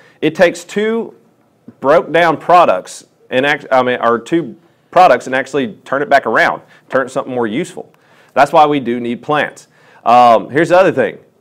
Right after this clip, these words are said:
Just as a byproduct, they're making energy for themselves to live and also for other things to eat off of, obviously. Uh, but the byproduct is that it releases oxygen back in the air.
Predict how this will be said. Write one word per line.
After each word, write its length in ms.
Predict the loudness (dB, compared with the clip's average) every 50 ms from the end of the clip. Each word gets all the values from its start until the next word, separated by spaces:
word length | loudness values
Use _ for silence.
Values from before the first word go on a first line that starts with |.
| _ -10
Just 300 | -2 0 0 0 2 2
as 160 | 2 4 4
a 100 | 2 2
byproduct, 680 | 2 2 2 2 2 2 2 2 2 4 4 2 2
they're 160 | 2 2 2 2
making 380 | 2 -2 -2 -4 -6 -6 -6
energy 300 | -4 -4 -4 -4 -4 -6
for 140 | -6 -4 -4
themselves 360 | -4 -6 -2 0 0 0 0 -2
to 60 | -6
live 480 | -4 -2 0 0 0 0 -2 -4 -8 _
and 140 | -6 -2 -2
also 340 | 0 -2 -2 -2 -2 -4 -2
for 360 | -2 -4 -6 -6 -6 -8 -12 _ _ _ _
other 240 | -6 -4 -4 -4
things 280 | -4 -6 -8 -8 -8 -12
to 120 | -14 -14 -10
eat 200 | -8 -6 -2 -2
off 180 | -2 -2 -2
of, 240 | -4 -6 -6 -6 -6 -6
obviously. 400 | -6 -6 -6 -6 -10 -10 -10 -10 -14 _ _ _ _ _ _ _ _
Uh, 280 | 2 4 4 4 4 2
but 440 | 2 0 0 0 0 -4 -12 _ _ -8
the 140 | -8 -2 2
byproduct 560 | 4 4 4 4 4 2 2 4 2 0 0
is 200 | -2 -2 0 2
that 140 | 2 4 4
it 80 | 2
releases 480 | 0 0 0 -2 -2 -4 -6 -6 -2 2
oxygen 440 | 2 2 2 0 -4 -10 -12 -6 -4
back 180 | -4 -4 -4
in 60 | -6
the 80 | -10 -10
air. 200 | -12 -12 -16